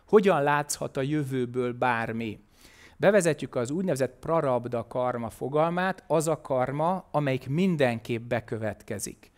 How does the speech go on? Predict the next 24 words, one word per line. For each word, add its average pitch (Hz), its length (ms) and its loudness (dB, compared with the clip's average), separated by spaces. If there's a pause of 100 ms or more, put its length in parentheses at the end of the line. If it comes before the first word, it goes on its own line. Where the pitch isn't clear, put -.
(160)
Most 147 180 -6
akik 160 260 -2
ilyen 190 220 2
tudatszinten 131 720 0
voltak, 120 320 -4
hogy 127 200 -4
ezt 160 460 0
meglátták, 156 800 2 (260)
azokat 175 420 0
hívták 151 400 -4
profétáknak, 143 800 -2
jósoknak, 131 680 -4
egyebeknek. 110 640 -6 (360)
Nekünk 175 300 -4
erre 175 160 4
nincs 202 160 0
szükségünk, 143 800 -2 (200)
zenben 139 440 0
nem 143 200 0
erre 120 260 0
gyúrunk, 151 580 -2
melléktermékként 139 1300 2
megjelenhet 123 720 0
az, 165 340 2